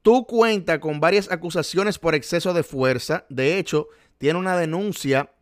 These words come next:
que aún se encuentra en curso. Mm. Tal y como lo indica el protocolo norteamericano, todos los policías en este momento se encuentran suspendidos y en investigación.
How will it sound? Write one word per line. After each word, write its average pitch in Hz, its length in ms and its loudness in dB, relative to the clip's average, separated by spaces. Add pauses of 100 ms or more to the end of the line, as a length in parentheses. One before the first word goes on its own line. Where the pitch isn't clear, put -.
(200)
que 139 160 0
aún 143 160 2
se 175 100 -2
encuentra 160 560 0
en 131 200 -2
curso. - 680 0 (720)
Mm. 170 240 -6 (1200)
Tal 180 160 4
y 226 60 2
como 226 240 2
lo 220 40 4
indica 208 280 0
el 175 80 0
protocolo 170 520 0
norteamericano, 165 680 -4
todos 226 640 6
los 170 160 2
policías 156 500 4
en 147 140 -4
este 147 160 -2
momento 143 320 -2
se 139 80 -4
encuentran 139 400 0
suspendidos 160 760 2
y 160 120 0
en 190 140 -2
investigación. 156 920 0